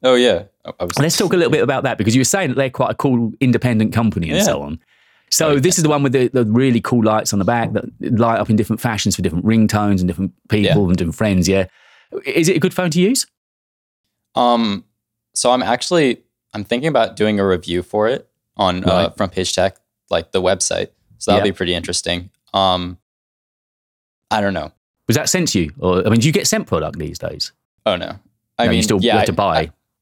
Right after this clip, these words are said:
Speaker 1: yeah, I get sent, like, accessories and stuff. Like, like, Nomad sends me a lot of stuff. This mic was sent to me, stuff like that. But
Speaker 2: Mm-hmm.
Speaker 1: no, I, I bought this phone.
Speaker 2: Right,
Speaker 1: But,
Speaker 2: yeah.
Speaker 1: um,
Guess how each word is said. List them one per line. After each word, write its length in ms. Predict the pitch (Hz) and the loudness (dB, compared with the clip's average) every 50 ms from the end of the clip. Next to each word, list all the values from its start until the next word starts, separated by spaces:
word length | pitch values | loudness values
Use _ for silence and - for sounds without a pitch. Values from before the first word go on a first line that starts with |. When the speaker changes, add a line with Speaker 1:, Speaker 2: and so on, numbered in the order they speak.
| _ _ _ - | _ _ _ 0
Speaker 1:
yeah, 120 | 190 139 | 2 2
I 80 | 160 156 | 2 2
get 180 | 160 170 170 - | 0 -2 0 0
sent, 260 | 147 139 113 - - _ _ _ _ _ | 0 0 -2 -4 -8 _ _ _ _ _
like, 380 | 107 95 90 80 _ _ _ _ _ _ _ _ _ _ _ _ _ _ - | -4 -4 -4 -6 _ _ _ _ _ _ _ _ _ _ _ _ _ _ -12
accessories 640 | 101 - - - 87 90 - - 98 90 87 82 - | -8 -6 -4 -4 -4 -4 -4 -6 -6 -6 -4 -6 -8
and 120 | - 85 85 | -8 -8 -8
stuff. 360 | - - 87 82 80 - - | -8 -6 -6 -6 -8 -8 -10
Like, 220 | - - 78 - _ _ _ _ _ _ _ _ - | -10 -10 -10 -10 _ _ _ _ _ _ _ _ -6
like, 120 | 92 80 | -6 -6
Nomad 500 | 80 90 92 92 92 87 80 85 85 82 | -4 -4 -2 -2 -2 -2 -4 -4 -4 -6
sends 240 | - 95 90 85 - | -6 -8 -8 -8 -6
me 60 | 92 | -2
a 60 | 90 | -2
lot 100 | 87 80 | 0 0
of 80 | 80 - | -2 -4
stuff. 260 | - - 87 82 - | -2 -2 -2 -2 -2
This 140 | - - - | -6 -10 -4
mic 240 | 90 92 92 92 - | -2 -2 -2 -2 -4
was 120 | - - | -6 -6
sent 180 | - 87 85 - | -4 -6 -8 -8
to 60 | - | -12
me, 100 | - 95 | -16 -14
stuff 200 | - - 107 - | -6 -4 -2 -2
like 120 | - 92 - | -2 -2 -2
that. 260 | - 82 82 - - _ | -2 -2 -2 -4 -4 _
But 200 | - 98 92 - | 0 2 2 2
Speaker 2:
Mm-hmm. 320 | 95 87 85 82 78 73 - - 110 | 2 2 2 2 0 -2 -4 -4 -2
Speaker 1:
no, 160 | 98 92 95 | 0 0 0
I, 300 | - 98 98 - 92 87 | 0 0 0 0 -2 -4
I 40 | 87 | -4
bought 280 | - - - - - | -6 -6 -8 -8 -8
this 140 | - - - | -10 -12 -10
phone. 200 | - - - - _ _ _ _ _ _ _ _ _ | -10 -10 -12 -12 _ _ _ _ _ _ _ _ _
Speaker 2:
Right, 380 | - 101 101 95 92 95 80 - | 0 0 2 2 2 0 0 -2
Speaker 1:
But, 40 | - | -4
Speaker 2:
yeah. 240 | - 104 98 92 87 | -2 0 0 0 0
Speaker 1:
um, 240 | 85 82 80 82 | -2 -4 -8 -10